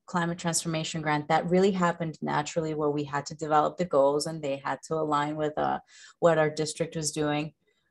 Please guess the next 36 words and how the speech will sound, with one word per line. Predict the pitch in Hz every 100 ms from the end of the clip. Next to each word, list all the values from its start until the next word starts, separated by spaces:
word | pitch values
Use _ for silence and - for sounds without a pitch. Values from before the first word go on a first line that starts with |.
| _ _ _
But | 175 220 226 - _ _
so | - 233
they're | 185 233
components. | 233 240 233 214 208 156 147 -
Um, | 185 190 190 190 185 185 - _ _ _ _ _ _ _ _ _ _ _ _ _
our | 196
central | 208 247 240 262
administration | 220 202 190 - 180 175 180
definitely | 175 175 170 170
bought | 156
into | 151 147 156
it. | 147
Our | 156
superintendent, | - 175 175 175 170 170 180 175 175 170 175 - _ _ _
our | 170
assistant | 170 190 180 185
superintendents | 180 180 180 175 180 175 165 170 165
bought | - 165 160 160
into | 160 151 - 165
it. | 156 151
They | 156 165
knew | 170 180 202
it | 190
was | 185
the | 180 175
right | 165 160
way | 165 160
to | 156
go. | - 151 151 151
And | 170 170
so | -
it | 170 175
was | 170 160
in | 165
all | - 160 175
communication. | 185 180 170 170 160 156 - 156 160